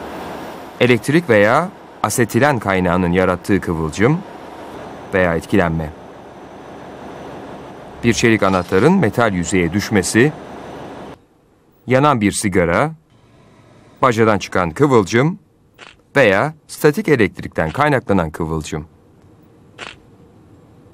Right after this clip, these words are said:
Isı transferi değişik şekillerde olur.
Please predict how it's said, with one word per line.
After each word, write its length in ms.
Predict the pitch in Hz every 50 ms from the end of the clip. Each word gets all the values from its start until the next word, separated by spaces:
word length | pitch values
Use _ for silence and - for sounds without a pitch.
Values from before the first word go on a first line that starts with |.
| _ _ - - - - - - _ _ _ _ _ _ _ _ _ _ _ _ _ _ _ _ _ _ _ _ _ _ _ _ _ _ _ _ _ _ _ _ _ _ _ _ _ _ -
Isı 180 | 127 - 226
transferi 760 | 233 - 185 165 135 113 - - - 101 101 113 160 202 196 -
değişik 360 | 143 147 156 147 - 214 -
şekillerde 540 | - 185 185 202 190 190 185 170 160 143 123
olur. 380 | 104 87 80 78 80 - -